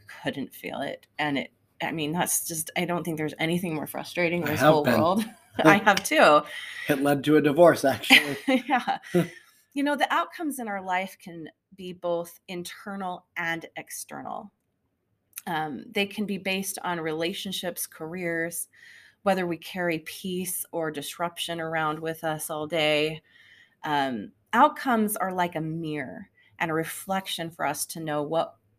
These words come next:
Speaker 1: we're feeling and ultimately what we're feeding our minds. And so in this F sibo model, we go back to, "Okay, these are the outcomes of my life.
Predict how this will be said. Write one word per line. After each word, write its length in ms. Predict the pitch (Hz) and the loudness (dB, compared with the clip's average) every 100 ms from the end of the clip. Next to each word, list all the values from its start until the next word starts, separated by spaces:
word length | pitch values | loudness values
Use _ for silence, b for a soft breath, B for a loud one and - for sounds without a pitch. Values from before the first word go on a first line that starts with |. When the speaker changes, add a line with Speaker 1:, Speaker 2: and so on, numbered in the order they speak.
| _ | _
Speaker 1:
we're 200 | 180 160 | -4 -4
feeling 680 | 156 240 240 240 233 233 233 B B B | -4 -2 2 2 2 0 -4 B B B
and 140 | 185 | -6
ultimately 640 | - 196 - 190 170 - 160 | -4 -2 -2 -2 -4 -4 -2
what 220 | 165 - | -2 -2
we're 100 | 160 | -6
feeding 380 | - 165 151 147 | -6 -6 -4 -2
our 100 | 139 | -2
minds. 720 | 143 135 135 107 - - - B B B - | -2 -2 -4 -6 -8 -8 -10 B B B -4
And 180 | 180 | -2
so 240 | 175 190 180 | 0 0 0
in 140 | 190 | 2
this 200 | 202 208 - | 2 0 -2
F 140 | 180 | -2
sibo 440 | - - 180 170 165 | -2 -4 -2 -2 0
model, 600 | 170 170 160 143 147 - b b b 180 | 2 2 2 0 -2 -8 b b b -6
we 400 | 185 175 165 - - 202 | 0 2 2 -4 -14 -4
go 360 | 202 202 156 - | 2 4 2 0
back 580 | 175 175 151 131 - - - | 2 6 4 2 -8 -6 -4
to, 400 | 170 160 151 143 - _ - | -2 2 2 0 -4 _ -6
"Okay, 520 | 190 180 214 170 135 - _ _ _ _ _ _ _ _ _ _ _ - | -6 -4 -2 -2 -2 -8 _ _ _ _ _ _ _ _ _ _ _ -12
these 300 | 196 254 349 | -2 0 2
are 120 | 403 | 4
the 160 | 330 - | 4 6
outcomes 480 | 262 254 269 240 220 | 4 4 2 2 2
of 60 | |
my 160 | 208 185 | -2 0
life. 480 | 220 160 - - | 2 0 -2 -12